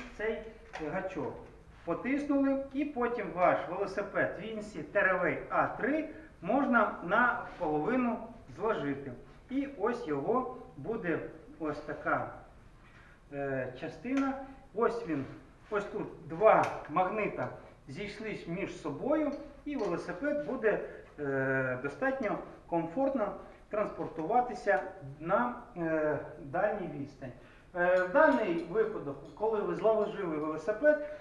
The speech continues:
у вас є, е, питання, с-, яка, який розмір у велосипеда. Питань не буде, якщо ми за-, це зачекаємо. І ось я його поставив. Terraway А три. Задовжки,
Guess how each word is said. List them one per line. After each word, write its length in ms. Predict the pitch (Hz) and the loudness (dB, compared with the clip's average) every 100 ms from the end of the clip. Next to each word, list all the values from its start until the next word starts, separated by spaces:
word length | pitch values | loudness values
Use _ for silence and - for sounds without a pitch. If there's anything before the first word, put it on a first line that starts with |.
| - - 143 | -14 -14 2
у 40 | |
вас 340 | 170 233 240 - - 151 196 | 6 8 6 0 -10 -10 -2
є, 280 | 226 233 - - - 170 | 2 2 0 -8 -18 -6
е, 100 | 156 | -4
питання, 460 | 151 156 226 240 202 - | -4 -2 2 2 2 -4
с-, 200 | - - - - - | -10 -16 -20 -20 -10
яка, 360 | 147 202 247 254 175 | 0 0 2 -2 -2
який 280 | 202 254 | -4 -2
розмір 420 | 233 196 160 147 143 170 | 0 0 0 -2 -6 -4
у 20 | |
велосипеда. 720 | 156 147 - 147 - 127 - - - - - - | -2 -2 -2 -8 -8 -8 -8 -12 -16 -16 -14 -8
Питань 400 | 233 285 277 240 | 2 6 6 4
не 80 | |
буде, 380 | 180 208 262 240 | 0 -2 0 0
якщо 340 | 185 180 220 214 | 0 -2 0 2
ми 160 | 165 | 0
за-, 280 | 135 196 226 - - | -2 -4 -4 -10 -14
це 140 | - 220 | -6 -6
зачекаємо. 800 | 196 - 170 214 247 240 202 - - | -4 -8 -8 -4 -2 -2 -4 -8 -8
І 160 | 247 233 - - - - - - - - - - | -8 -8 -14 -20 -20 -20 -20 -20 -20 -20 -20 -10
ось 180 | 135 131 - | -10 -8 -6
я 80 | 135 | -4
його 160 | 123 | -2
поставив. 680 | - 127 - 233 262 269 262 - - - - - - - - - - - - | -4 -8 -6 0 2 2 -2 -6 -16 -20 -20 -20 -20 -20 -20 -20 -20 -16 2
Terraway 680 | 233 208 202 214 269 262 - 190 | 6 8 8 6 4 4 -2 2
А 160 | 220 | 2
три. 380 | - - 175 127 - - - - | 2 -2 -2 -2 -6 -16 -20 -16
Задовжки, 1040 | 131 131 226 240 240 208 220 - - - | -8 4 6 6 4 4 4 4 -4 -8